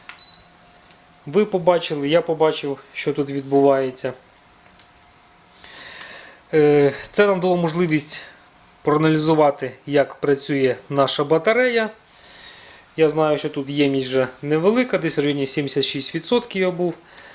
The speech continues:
вираховував. Далі на каналі ми будемо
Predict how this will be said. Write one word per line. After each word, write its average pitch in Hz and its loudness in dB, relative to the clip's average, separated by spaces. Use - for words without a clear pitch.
вираховував. 156 2
Далі 151 2
на 147 -2
каналі 143 0
ми 139 -2
будемо 135 -2